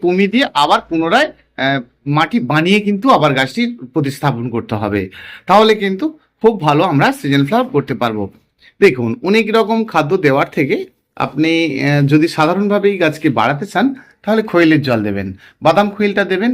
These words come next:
যে কোনো গাছকে আপনি খুব ভালো রাখতে পারবেন। তো বন্ধুরা, যারা আমরা খৈল দিই, আহ, অবশ্যই এই মাত্রাটা কিন্তু সহজেই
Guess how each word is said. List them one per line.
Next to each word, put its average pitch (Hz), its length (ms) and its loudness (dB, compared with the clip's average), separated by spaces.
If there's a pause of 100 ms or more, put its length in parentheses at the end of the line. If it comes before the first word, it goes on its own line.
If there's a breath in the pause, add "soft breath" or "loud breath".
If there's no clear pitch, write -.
(160)
যে 165 120 0
কোনো 220 220 -8 (100)
গাছকে 123 280 -2 (100)
আপনি 147 180 -4 (340 loud breath)
খুব 202 140 -2 (160)
ভালো 139 220 0 (100)
রাখতে 117 240 -2 (120)
পারবেন। 110 320 0 (520)
তো - 100 0
বন্ধুরা, 151 320 4 (140)
যারা 156 220 4 (360 loud breath)
আমরা 143 200 0 (120)
খৈল 202 260 0 (100)
দিই, 240 180 2
আহ, - 480 -6 (140)
অবশ্যই 233 440 0 (280)
এই 190 240 2
মাত্রাটা 220 400 2 (100)
কিন্তু 190 240 -2
সহজেই 175 480 -2